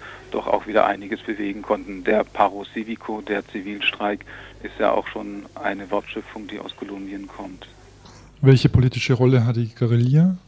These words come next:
Speaker 1: Die hat natürlich schon auch damit zu tun, dass es Guerilla gibt. Beziehungsweise die Tatsache, dass es Guerilla gibt, hat natürlich schon auch damit zu tun, dass nun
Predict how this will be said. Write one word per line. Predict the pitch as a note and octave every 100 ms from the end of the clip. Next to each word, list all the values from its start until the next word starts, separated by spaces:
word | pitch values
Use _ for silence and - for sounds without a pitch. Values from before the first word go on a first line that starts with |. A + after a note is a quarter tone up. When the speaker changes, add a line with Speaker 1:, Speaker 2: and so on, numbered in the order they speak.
| A2 G2+
Speaker 1:
Die | A2 A2+ G#2+ - -
hat | - B2
natürlich | B2+ D3+ C#3+
schon | - D3
auch | C3 A#2+
damit | B2+ B2 A#2
zu | A#2+
tun, | - C3
dass | A#2+ G#2+
es | G#2+ - -
Guerilla | - A2 G#2+ G#2+ G#2
gibt. | F#2+ A2 A#2 - - - - -
Beziehungsweise | - A#2 A#2
die |
Tatsache, | A#2+ C#3+ B2 A2
dass | G#2+ G#2+
es | G#2+ -
Guerilla | A#2 G#2+ G#2+
gibt, | G2+ G#2
hat | G#2
natürlich | G#2 G#2+ G2+
schon | A2
auch | G2+
damit | A2 G#2
zu | A2+
tun, | - A2+ G#2+
dass | G#2 A#2
nun | G#2+ G#2+